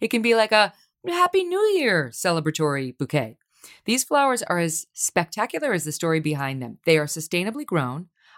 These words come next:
on family farms around the world. This is cool. I place my order, my flowers get hand-picked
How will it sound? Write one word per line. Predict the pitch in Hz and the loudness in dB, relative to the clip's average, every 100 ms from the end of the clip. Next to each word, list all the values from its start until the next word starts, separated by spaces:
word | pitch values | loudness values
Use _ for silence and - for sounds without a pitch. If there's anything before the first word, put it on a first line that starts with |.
| - | -2
on | 160 | -2
family | - 175 190 226 | 0 0 0 -2
farms | 170 156 156 151 | 0 0 0 -2
around | 143 139 | -2 -4
the | 123 | -4
world. | 131 120 - _ _ - - _ | -6 -6 -12 _ _ -20 -20 _
This | 196 190 | -2 0
is | 180 | 2
cool. | 180 127 - | 0 0 -2
I | 156 | -2
place | 170 208 208 | -2 -4 -2
my | 202 190 - | -2 -2 -2
order, | 180 196 262 - _ - | -2 0 -2 -6 _ -4
my | 185 | -2
flowers | - 185 196 190 | 0 2 2 0
get | 160 - _ _ | -6 -6 _ _
hand-picked | 190 190 190 208 _ _ 185 156 143 | 0 0 0 -4 _ _ -2 -2 -2